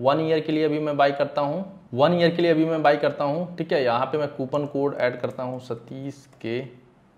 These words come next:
देखते हैं काम करता है कि नहीं, ये code नहीं काम करेगा। ठीक है, इसके बाद यहाँ पे मैं confirm पे click कर दूंगा। यहाँ पे देखेंगे domain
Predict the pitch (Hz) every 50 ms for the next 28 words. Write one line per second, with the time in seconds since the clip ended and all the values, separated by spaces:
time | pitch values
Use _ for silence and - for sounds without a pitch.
0 | _ _ _ - - 123 120 123 131 131 - - 107 123 135 127 127 117 - 120
1 | 120 123 127 113 117 117 76 76 - - - _ _ _ _ _ _ _ _ _
2 | _ _ _ _ _ _ _ _ _ _ _ 131 135 135 135 - 143 139 131 131
3 | 131 135 131 139 131 135 131 131 123 123 123 143 170 - - - - - 170 180
4 | 226 180 - - - - - - - - - _ _ - 135 - - 175 170 165
5 | 160 165 151 156 165 165 180 170 170 165 165 - 143 135 123 - 147 151 160 165
6 | 147 147 151 147 - 160 147 139 147 147 151 165 185 - - - - - - _
7 | _ _ 131 123 135 - 165 147 151 147 165 165 160 147 135 135 139 143 151 156
8 | 156